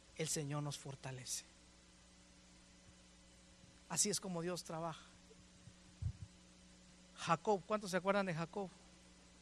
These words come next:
¿Se acuerdan de Jacob? Jacob tenía un estilo de vida.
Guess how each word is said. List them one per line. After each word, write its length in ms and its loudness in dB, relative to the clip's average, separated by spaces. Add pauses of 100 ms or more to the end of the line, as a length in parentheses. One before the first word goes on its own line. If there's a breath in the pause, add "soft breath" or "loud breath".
(880)
¿Se 120 -4
acuerdan 300 12
de 100 2
Jacob? 360 -2 (840 soft breath)
Jacob 340 8
tenía 280 4
un 100 2
estilo 420 0
de 120 2
vida. 280 -4